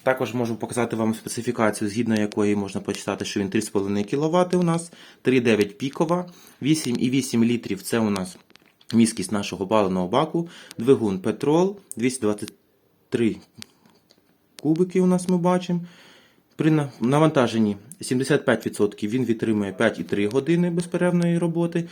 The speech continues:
або при навантаженні п'ятдесят відсотків сім годин може перепрацювати. Вага його складає суха сорок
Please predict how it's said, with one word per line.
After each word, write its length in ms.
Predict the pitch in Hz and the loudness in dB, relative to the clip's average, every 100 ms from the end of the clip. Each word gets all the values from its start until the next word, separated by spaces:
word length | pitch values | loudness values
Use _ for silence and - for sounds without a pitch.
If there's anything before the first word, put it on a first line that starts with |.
| - - - | -14 -16 -2
або 260 | 135 139 | 4 4
при 240 | - 120 110 107 - - | 4 0 -2 -6 -20 -10
навантаженні 580 | - 120 120 117 95 104 | -4 0 2 0 0 -2
п'ятдесят 440 | 110 131 180 202 185 | -2 0 0 0 0
відсотків 460 | 185 180 175 131 | 0 -2 -2 -8
сім 260 | - 196 190 | -4 -4 -2
годин 220 | 95 95 | -2 -4
може 240 | 95 92 | -4 -6
перепрацювати. 760 | 92 95 - 90 90 90 - 90 - - - | -8 -10 -10 -12 -6 -6 -6 -10 -14 -16 -2
Вага 300 | 123 143 160 | 0 2 0
його 200 | 113 113 | 0 -4
складає 500 | - - 107 104 95 | -6 -6 0 0 0
суха 360 | 107 - 175 | -4 -4 -2
сорок 440 | 185 131 151 - | -2 -2 -4 -6